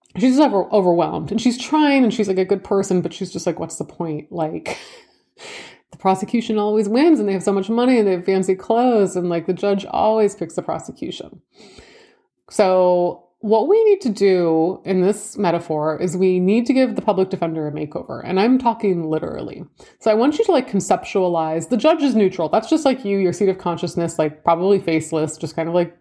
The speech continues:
judge, whatever. I want you to, like, conceptualize and visualize an evil prosecution.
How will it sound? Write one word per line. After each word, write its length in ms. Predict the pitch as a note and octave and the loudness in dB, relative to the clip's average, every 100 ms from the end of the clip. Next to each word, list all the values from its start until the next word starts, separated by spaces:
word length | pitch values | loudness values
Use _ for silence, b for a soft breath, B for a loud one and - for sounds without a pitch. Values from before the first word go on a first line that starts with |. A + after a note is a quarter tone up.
| - | -10
judge, 420 | D#3 D3 - D3 | -6 -4 -6 -12
whatever. 480 | D#3+ D3+ - - - B B B B B B B _ _ | -6 -6 -6 -8 -12 B B B B B B B _ _
I 80 | - | 0
want 220 | G3+ B3 | 2 2
you 80 | D#4+ | 2
to, 40 | D4+ | 2
like, 380 | A3 - - _ _ _ _ - | 0 -2 -16 _ _ _ _ -4
conceptualize 640 | A#2+ A3+ - A3+ G3+ F#3+ | 0 0 2 2 2 2
and 160 | F3+ | 0
visualize 840 | E3 F3 F#3+ F3+ E3 E3+ D3+ - - | 0 0 2 2 2 0 -2 -8 -10
an 160 | - F3+ - | -4 -4 0
evil 800 | G3 F3 F3+ E3+ E3+ F3 F3 - _ | 0 2 0 2 0 0 -2 -14 _
prosecution. 1040 | F3+ E3 F3 - D#3 G#3+ A3+ B3 B3+ B3 | 0 0 -2 -4 -4 -2 0 2 0 -2